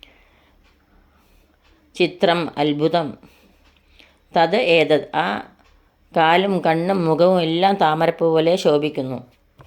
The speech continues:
അത്ഭുതം, അത്യത്ഭുതം. ശ്രീകൃഷ്ണ ഭഗവാന്റെ പാദപത്മം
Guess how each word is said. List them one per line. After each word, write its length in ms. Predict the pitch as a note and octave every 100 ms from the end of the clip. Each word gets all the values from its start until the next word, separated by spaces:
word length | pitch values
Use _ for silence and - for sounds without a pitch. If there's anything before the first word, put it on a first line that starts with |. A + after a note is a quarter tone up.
| _ _ - - - _ _ _ _ -
അത്ഭുതം, 500 | C#3+ D3+ F#3 G#3+ G#3+ - C#3+
അത്യത്ഭുതം. 840 | C#3+ - F#3+ A3 G3 F#3 F3 - - - - _ _ _ _ _ _ _ _ _ _ _ _ _ _ _ _ _ _ _ _ _ _ _ _ - _ _ _ _ -
ശ്രീകൃഷ്ണ 460 | E3+ E3 A3+ C#4
ഭഗവാന്റെ 400 | C4 A#3 A#3 A3+
പാദപത്മം 840 | G3+ E3+ E3 A3 A#3+ A#3+ G#3+ G3